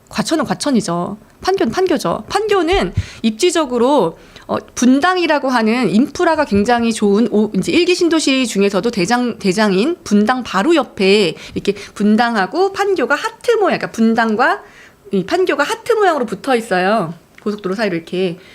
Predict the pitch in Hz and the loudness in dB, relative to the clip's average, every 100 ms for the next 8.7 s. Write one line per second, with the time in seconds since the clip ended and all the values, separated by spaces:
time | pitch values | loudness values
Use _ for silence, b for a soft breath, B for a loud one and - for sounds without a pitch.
0 | B - 226 226 226 220 403 415 403 285 | B -4 -2 0 0 0 0 2 0 2
1 | 302 214 196 190 330 330 262 240 185 175 | 2 2 0 0 0 0 2 2 2 2
2 | 233 214 175 180 175 277 320 B B B | 2 0 0 -2 0 0 0 B B B
3 | B 196 196 190 214 311 320 269 240 247 | B 2 4 4 4 4 2 0 0 2
4 | 220 170 B - 226 220 233 - 208 247 | 0 -4 B -2 0 2 0 2 2 2
5 | 220 185 233 262 B - 208 190 202 370 | 0 2 0 -2 B -2 2 4 4 2
6 | 370 359 330 247 220 392 403 370 247 220 | 2 0 0 0 2 0 0 0 0 2
7 | 185 175 196 359 359 349 311 226 359 403 | 0 0 0 -2 0 0 0 0 0 0
8 | 359 247 185 180 175 233 240 | 0 0 0 -2 0 2 0